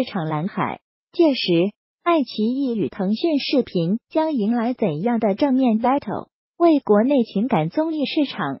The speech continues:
带来怎样的火花？令人期待。同题材狭路相逢，抢占先机就能决定成败。据悉，腾讯视频心动的信号与韩版 Heart Signal 模式相同，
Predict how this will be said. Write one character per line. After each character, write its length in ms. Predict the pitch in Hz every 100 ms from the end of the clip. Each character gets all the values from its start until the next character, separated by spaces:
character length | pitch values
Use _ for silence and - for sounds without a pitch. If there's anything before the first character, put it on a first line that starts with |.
| -
带 160 | 349 302
来 220 | 208 233
怎 200 | 254 202
样 200 | 269 269
的 100 | 226
火 240 | - 170
花？ 380 | 156 - 240 254 _ _ _ -
令 180 | 359
人 180 | 285 226
期 260 | 254 294 294
待。 260 | 269 180 - _ _
同 240 | - 226 254
题 200 | - 240
材 180 | - 214
狭 240 | - 185
路 160 | 254 226
相 260 | - 285
逢， 260 | - 202 208 _ _ _
抢 320 | - 240 220
占 240 | 226 320 226
先 220 | 277 277
机 220 | 269 277
就 200 | 269 247
能 180 | 185 220
决 180 | 226 190
定 180 | 277 226
成 280 | - 165 190
败。 240 | 262 208 _ _ _
据 200 | - 320
悉， 380 | 277 - 320 330 _ _ _
腾 220 | - 190
讯 260 | 220 339 294
视 180 | - 262
频 320 | - 196 202
心 280 | 254 311 311
动 180 | 349 277
的 80 | 190
信 240 | - 269
号 60 | - 254 190 - _ -
与 160 | 214
韩 240 | 202 190 226
版 200 | 156 104
Heart 360 | - 302 311 - -
Signal 460 | 339 320 233 175 170
模 180 | 170 196
式 220 | - 240
相 260 | - 311
同， 380 | 320 175 151 175